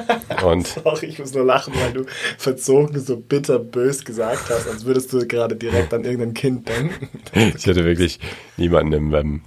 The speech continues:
Speaker 1: Kopf, aber,
Speaker 2: Okay. Weil
Speaker 1: ähm,
Speaker 2: gewisse Kinder so verzogen sind. <laughs> Hab ich schon gedacht, du denkst an irgendeins.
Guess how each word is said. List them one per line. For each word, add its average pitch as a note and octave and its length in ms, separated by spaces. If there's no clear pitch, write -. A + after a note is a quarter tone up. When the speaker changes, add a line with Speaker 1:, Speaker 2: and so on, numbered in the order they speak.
Speaker 1:
Kopf, - 380
aber, D2+ 500
Speaker 2:
Okay. - 240
Weil D#2 160
Speaker 1:
ähm, D2 80
Speaker 2:
gewisse A2+ 320
Kinder B2+ 320
so A#2+ 160
verzogen C3+ 920
sind. C3 200
<laughs> - 340
Hab - 160
ich - 120
schon C3 240
gedacht, - 520
du - 60
denkst - 400
an A2+ 160
irgendeins. A2 640